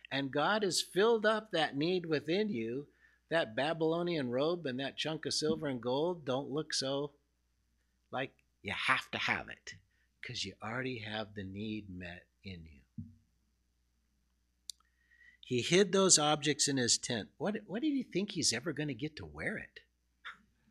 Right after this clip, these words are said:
You know? And isn't that like sin? It tempts us to do something that we have to hide from everybody because we know it's wrong.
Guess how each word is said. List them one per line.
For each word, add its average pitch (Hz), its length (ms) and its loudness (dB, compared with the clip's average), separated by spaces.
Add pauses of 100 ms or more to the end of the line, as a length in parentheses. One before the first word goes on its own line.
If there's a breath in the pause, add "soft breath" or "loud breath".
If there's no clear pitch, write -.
(560)
You 123 140 0
know? 233 340 0 (1120)
And 175 140 2
isn't 226 340 2
that 196 240 2
like 190 240 0
sin? 208 280 4
It 160 140 0
tempts 226 320 2
us 175 160 4
to 170 120 0
do 170 220 4
something 185 560 2
that 147 220 2
we 160 260 0 (320)
have 185 320 -6
to 107 80 -8
hide 170 440 -4
from 120 240 -6
everybody 131 580 -2
because 123 560 -4
we 117 120 -4
know 156 220 -4
it's 165 200 -6
wrong. 165 340 -10